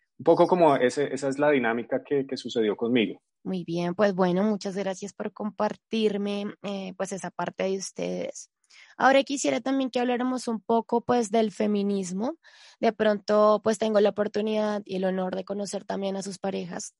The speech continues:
Speaker 2: dos grandes mujeres, y, pues, también a nuestras compañeras de trabajo, pues, como,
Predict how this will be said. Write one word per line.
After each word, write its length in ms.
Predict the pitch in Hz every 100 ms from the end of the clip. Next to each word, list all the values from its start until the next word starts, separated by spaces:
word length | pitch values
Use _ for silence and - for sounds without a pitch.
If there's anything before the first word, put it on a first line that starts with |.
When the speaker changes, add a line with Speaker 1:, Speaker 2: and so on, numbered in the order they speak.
| _ -
Speaker 2:
dos 240 | 170 165
grandes 460 | 170 180 185 185 180
mujeres, 640 | 180 202 208 202 233 - - - - -
y, 240 | 240 277
pues, 280 | - 226 -
también 460 | 208 202 202 190
a 260 | 185 190 190
nuestras 340 | - 196 208 -
compañeras 460 | 202 208 196 175
de 80 | 165
trabajo, 360 | 180 180 165 208
pues, 180 | - 180
como, 360 | - 175 -